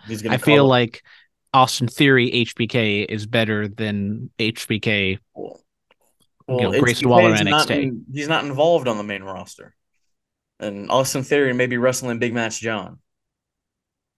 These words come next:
Speaker 2: You never know. I can't see him, so how do I know?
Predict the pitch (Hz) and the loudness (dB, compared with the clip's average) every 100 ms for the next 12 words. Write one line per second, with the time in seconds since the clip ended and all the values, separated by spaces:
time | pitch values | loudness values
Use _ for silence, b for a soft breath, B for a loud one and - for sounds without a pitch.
0 | _ _ _ _ _ _ _ _ _ _ | _ _ _ _ _ _ _ _ _ _
1 | _ _ _ _ - 104 104 113 113 80 | _ _ _ _ -8 -6 -2 0 0 -4
2 | 104 110 - 147 107 - - 50 123 _ | -6 -6 0 0 0 -2 -8 -8 -10 _
3 | _ _ 120 98 110 160 | _ _ -6 -2 -2 -4